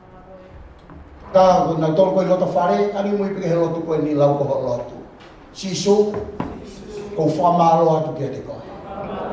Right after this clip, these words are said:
Ko kei omi ai whainga maari e kia te hau. Ko whanongo ki ho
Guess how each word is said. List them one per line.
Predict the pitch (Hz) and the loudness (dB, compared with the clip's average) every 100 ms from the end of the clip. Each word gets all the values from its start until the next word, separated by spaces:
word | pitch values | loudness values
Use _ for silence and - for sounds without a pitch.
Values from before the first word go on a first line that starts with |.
| - - - - - - | -8 -10 -12 -14 -16 -8
Ko | - 160 | 0 4
kei | 190 214 | 4 6
omi | 202 - 170 | 6 6 4
ai | 170 | 2
whainga | 180 170 165 | 0 0 0
maari | 147 147 147 | 4 4 4
e | 143 | 0
kia | 143 - | -2 -6
te | - | -8
hau. | - - - - - - - - - - | -12 -14 -14 -12 -10 -10 -10 -12 -12 -2
Ko | 208 208 - | 4 6 6
whanongo | 214 240 220 202 | 6 4 4 4
ki | |
ho | 185 | 2